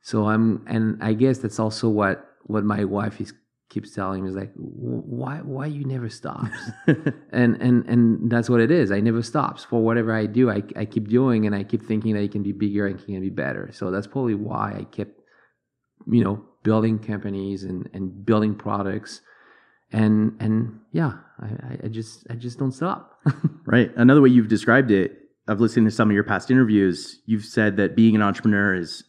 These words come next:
Speaker 2: is about not being afraid to take a shot at something that
Speaker 1: Mm-hmm.
Speaker 2: you think and you believe will be a great idea.
Speaker 1: Mm-hmm.
Speaker 2: So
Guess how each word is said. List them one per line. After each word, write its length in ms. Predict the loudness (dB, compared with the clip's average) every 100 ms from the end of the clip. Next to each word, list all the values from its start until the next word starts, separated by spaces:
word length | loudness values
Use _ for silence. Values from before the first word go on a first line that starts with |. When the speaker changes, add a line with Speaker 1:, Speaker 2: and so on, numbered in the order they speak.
| _
Speaker 2:
is 100 | -6
about 280 | -2 0 0
not 260 | 2 2 4
being 220 | 4 4
afraid 300 | 2 0 0
to 60 | -2
take 200 | -4 -6
a 40 |
shot 280 | -2 0 0
at 100 | 0
something 480 | -2 -2 0 -2 -2
that 60 | -4
Speaker 1:
Mm-hmm. 280 | 0 4 4
Speaker 2:
you 160 | 2 0
think 400 | 0 -2 -4 -8
and 160 | -2
you 100 | -2
believe 320 | 0 0 0 -2
will 80 |
be 140 | 0 -2
a 20 |
great 300 | -2 -4 -2
idea. 380 | -6 -6 -8 -2
Speaker 1:
Mm-hmm. 560 | 4 6 8 6 4 -2
Speaker 2:
So 380 | 2 4 4